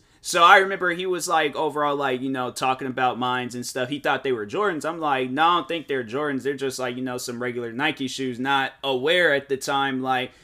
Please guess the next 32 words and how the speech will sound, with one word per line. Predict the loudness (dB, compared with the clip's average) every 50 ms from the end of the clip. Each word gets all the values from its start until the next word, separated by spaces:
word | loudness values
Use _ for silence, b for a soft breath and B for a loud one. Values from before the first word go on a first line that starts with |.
| b
you | b -2 0 0
know, | 2 2 2 2 2 2 0 -2 -4 -2
uh, | 0 0 2 2 0 -2 -4 -4
Nike | -2 2 4 4 4 2 0 -4 -6 -4 -4 -6 -8 -10
used | -10 -8 -6 -6 -4 -4 -4 -4 -4 -4 -6 -6 -4
to, | 0 2 4 4 4 4 4 2 0 -2 -4 -10 _ _ _ 4
I | 4 4
think | 4 4 2 2 2 0 0
they | 0 0 2
were, | 2 2 4 4 4 4 2
like, | 2 2 2 2 2 0 -2
behind, | 0 0 0 0 0 0 0 0 0 0 -2 -2 -2 -4 -6 -8 b b b b b b 0
uh, | 2 4 4 4 2 0 0
Jordans | -2 -2 0 2 2 2 0 0 -2 -2 -2
at | 0 0 0
one | 0 0 -2 -2
point | -2 -4 -6 -6 -6
in | -6
time, | -4 -2 0 2 2 2 0 0 -2 -4
but | -2 0 0 0 -2 -4 B B B B
as | 0 0 2 2
the | 0 0
time | 2 2 2 2 2
progressed | 0 -2 -2 0 0 0 0 -2 -2
on, | -2 0 0 0 0
I | -2
think | -2 -2 -2 -2 0
it | 2 2
was | 2 2 0
just, | 0 -4 -4 -4
like, | -4 -4 -4 -4
its | -6 -8 -8 -10